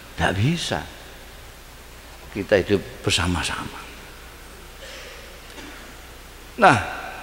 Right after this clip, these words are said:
kalau kita bertolak dari Al-Quranul Karim kembali kepada pedoman kita, kita bisa melihat kembali dunia itu gedene sepiro, Gusti Allah gedene sepiro, ma-, lalu sikap kita seperti apa?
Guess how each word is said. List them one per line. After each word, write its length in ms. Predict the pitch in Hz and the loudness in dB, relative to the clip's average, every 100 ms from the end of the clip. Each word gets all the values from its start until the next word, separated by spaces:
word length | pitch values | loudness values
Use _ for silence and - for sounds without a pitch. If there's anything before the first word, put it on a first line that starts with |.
| - - - - - - - - | -10 -12 -12 -12 -14 -14 -14 0
kalau 240 | - 170 185 | 8 12 12
kita 240 | 202 202 | 12 10
bertolak 480 | 156 143 233 233 - | 10 12 12 12 12
dari 160 | 156 | 12
Al-Quranul 640 | - 156 165 156 147 147 135 | 12 12 12 12 10 10 10
Karim 400 | 143 147 139 135 | 10 10 8 10
kembali 560 | 160 127 151 175 151 | 10 12 12 12 10
kepada 400 | 139 131 131 101 | 10 10 10 8
pedoman 480 | 151 - 117 120 120 | 6 8 8 8 8
kita, 400 | 196 202 123 117 | 4 8 8 8
kita 160 | 156 139 | 6 6
bisa 240 | 123 131 | 8 8
melihat 400 | 135 143 127 117 | 10 10 10 8
kembali 480 | 120 101 104 110 123 | 8 10 8 6 10
dunia 320 | 135 143 170 | 10 12 12
itu 160 | 175 180 | 10 8
gedene 400 | 135 123 117 139 | 6 10 12 12
sepiro, 560 | 135 - 101 90 123 | 10 8 8 8 6
Gusti 320 | - 131 - 151 | 8 8 10 12
Allah 160 | 131 147 - | 12 10 8
gedene 400 | 127 127 113 98 | 8 10 10 8
sepiro, 480 | - 87 85 120 - - - - | 4 4 4 4 0 -6 -2 6
ma-, 480 | 156 143 151 - - | 8 8 4 -2 6
lalu 320 | 151 175 196 | 8 10 12
sikap 480 | - 175 165 160 170 | 12 10 6 8 8
kita 400 | 160 180 170 - | 10 10 8 6
seperti 400 | - 139 143 101 | 6 6 8 8
apa? 480 | 113 - 73 - | 6 4 2 4